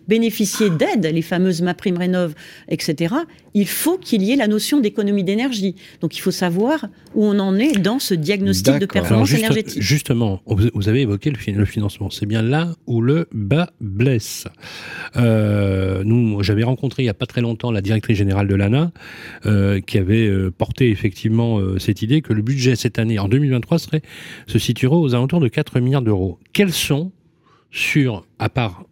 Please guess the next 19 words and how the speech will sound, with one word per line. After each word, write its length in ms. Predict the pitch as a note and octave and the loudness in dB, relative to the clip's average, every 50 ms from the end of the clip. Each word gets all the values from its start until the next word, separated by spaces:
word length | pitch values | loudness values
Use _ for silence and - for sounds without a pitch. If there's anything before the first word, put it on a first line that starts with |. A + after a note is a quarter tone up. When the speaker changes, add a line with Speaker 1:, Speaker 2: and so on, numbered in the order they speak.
| _ _ | _ _
Speaker 3:
donc, 260 | - A2+ G2 F#2 F2 - | -4 -2 -2 -2 -2 -2
il 20 | |
y 40 | G2 | -4
a 20 | |
le 60 | F#2 | -2
portail 300 | - A#2+ A2+ - - A2+ G2 | -2 -2 -2 0 0 0 0
France 380 | - - - C3 B2+ A2+ - | -2 -2 -2 -2 -2 -2 -2
Rénovation, 640 | - G#2+ G#2 G2 F#2 F#2+ F#2 - - C#3+ F3+ F#3+ F#3 - - - - - - - - - | -2 0 0 0 0 0 -2 -2 -2 -2 -2 -2 -2 -6 -14 -20 -20 -20 -20 -18 -4 -2
les 100 | A2 G#2 | -2 -2
différentes 560 | F#2+ B2+ C#3 - - D3 B2+ A#2+ A#2+ A2 - - - A2 G2 G2 G#2+ | 0 -2 -4 -2 0 0 0 2 0 -2 -4 -2 -2 -2 0 2 2
aides 260 | C3 B2 G#2 G2 F2 - _ | 2 2 0 -2 -6 -8 _
possibles 380 | - C3 A#2+ - - - B2+ - | -2 0 0 0 -2 -4 -4 -4
qu'on 160 | - A2 G2 | -4 -6 -6
peut 160 | - - G2 - _ | -4 -6 -8 -4 _
activer 720 | - - - - - - - A#2 G#2 G#2+ A#2+ D3+ F#3 F#3 - _ - - - - - - _ - | -6 -6 -6 -10 -14 -8 -6 -4 -2 -2 -2 -2 -2 -4 -8 _ -20 -20 -20 -20 -20 -20 _ -6
pour 160 | - G2+ - | -6 -4 -4
financer 480 | - - E3+ D#3+ C#3 C3 - - - A#2 | -2 0 0 2 2 0 0 0 0 2
les 140 | G#2+ G#2 G2+ | 2 2 0
travaux 340 | - - G#2+ G#2 C#3 G3 | 0 -2 0 2 2 2